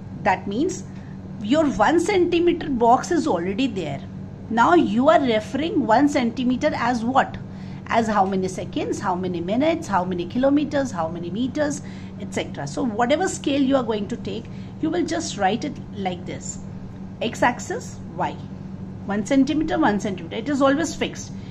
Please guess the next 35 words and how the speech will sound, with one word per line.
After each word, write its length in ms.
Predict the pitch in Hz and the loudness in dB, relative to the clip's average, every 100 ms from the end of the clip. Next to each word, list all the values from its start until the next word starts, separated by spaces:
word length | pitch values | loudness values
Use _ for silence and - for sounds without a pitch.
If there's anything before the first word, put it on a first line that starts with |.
| - | -4
You 100 | 262 | 0
cannot 300 | 302 339 339 | 2 2 2
change 360 | 294 185 190 - | 2 0 -2 -6
this. 280 | - - - - - - | -10 -12 -12 -12 -8 -2
But 140 | 247 | 2
what 180 | 294 302 | 2 4
you 80 | 349 | 2
are 60 | |
going 220 | 277 311 302 | 4 2 2
to 80 | |
change 300 | 320 311 311 | 2 2 4
is 140 | 370 370 | 2 0
the 240 | 415 330 - - - - 226 214 | -2 -4 -8 -10 -10 -10 -10 -8
units 600 | 214 262 277 320 - - - | 2 6 6 6 0 -8 -8
you 180 | 220 233 | -2 2
are 200 | 226 220 | 2 2
going 240 | 202 190 | -2 -4
to 120 | 240 233 | -4 -4
use. 500 | 165 143 - - - - - - - - - - | -6 -8 -10 -12 -12 -12 -12 -12 -12 -12 -12 -4
And 220 | - 277 311 | 4 8 8
the 60 | |
last 380 | 285 220 247 - | 10 8 8 4
very 180 | 220 226 | 2 4
important 600 | 233 214 196 208 233 196 | 2 2 0 2 0 -2
section 640 | - - - 240 262 - - - - | -6 -6 -2 -2 -2 -4 -10 -12 -4
in 200 | 233 240 | 4 4
the 80 | 254 | 4
graph 520 | 202 202 196 226 - | 2 4 4 2 -2
is 340 | 202 214 240 - - - - - - - | -2 -2 -2 -8 -12 -12 -12 -12 -12 -2
the, 220 | 247 277 - - - 370 | 4 4 2 -10 -8 0
uh, 320 | 370 392 - | 2 2 2
the 120 | 247 | 0
data, 540 | 214 180 330 247 190 147 | 4 6 6 6 2 2
the 100 | 202 | -2
details, 880 | 196 226 - 214 214 151 127 - | -2 -2 0 2 2 -2 -6 -10